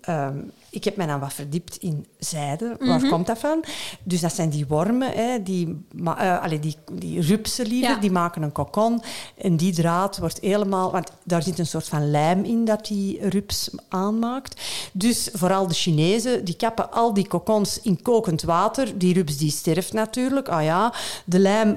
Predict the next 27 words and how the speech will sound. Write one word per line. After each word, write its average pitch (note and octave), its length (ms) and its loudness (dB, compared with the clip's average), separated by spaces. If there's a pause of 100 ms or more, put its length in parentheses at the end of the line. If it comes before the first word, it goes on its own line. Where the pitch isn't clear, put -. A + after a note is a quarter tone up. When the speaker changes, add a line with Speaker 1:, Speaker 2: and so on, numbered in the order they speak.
Speaker 1:
van F#3+ 220 4
die E3 400 0
kokon E3 600 2
smelt G3 640 0
en E3 100 0
die E3 160 2
draden G3+ 460 2
kunnen E3+ 240 -2
gesponnen D3 440 -4
worden. E3 280 -6 (1600)
Er A3+ 120 2
is F4+ 120 4
ook F4+ 100 4
een G3+ 180 2
andere A#3 420 2
techniek F3+ 920 0
en, F#3+ 360 2
ehm, D#3+ 580 0 (460)
dat E3+ 240 -2
noemen G#3+ 340 4
ze, E3+ 360 -4
ik - 100 -18
zet - 180 -12
eventjes D#3+ 360 -8
mijn C#3+ 320 -4
bril F3+ 240 0
op, - 380 -8